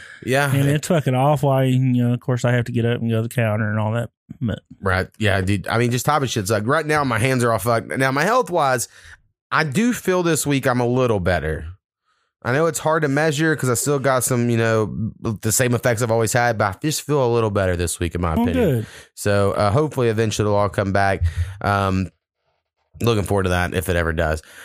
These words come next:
Speaker 1: Um, but my job has been fucking crazy. You know, I work at a school, and school's about to start,
Speaker 2: <clears throat>
Speaker 1: and <sighs> it's just, it's wild. Teachers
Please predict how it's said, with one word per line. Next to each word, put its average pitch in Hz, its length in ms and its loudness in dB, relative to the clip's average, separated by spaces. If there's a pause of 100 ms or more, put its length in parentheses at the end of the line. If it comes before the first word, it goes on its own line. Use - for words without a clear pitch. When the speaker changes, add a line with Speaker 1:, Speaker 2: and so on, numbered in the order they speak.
Speaker 1:
Um, 117 160 0
but 131 140 0
my 170 160 2
job 120 340 -2
has 117 160 0
been 110 240 -2
fucking 104 280 0
crazy. 90 440 -2
You 92 140 -2
know, 95 140 0
I 92 140 0
work 98 160 -2
at 104 80 0
a 95 60 0
school, 113 420 0
and 95 220 -2
school's 101 240 -2
about 92 160 -2
to - 60 -2
start, 107 420 0
Speaker 2:
<clears throat> - 0 -
Speaker 1:
and 95 560 0 (1200)
<sighs> - 20 -6
it's 90 480 -2
just, - 380 0
it's 92 280 -2
wild. 87 540 -2
Teachers 110 680 0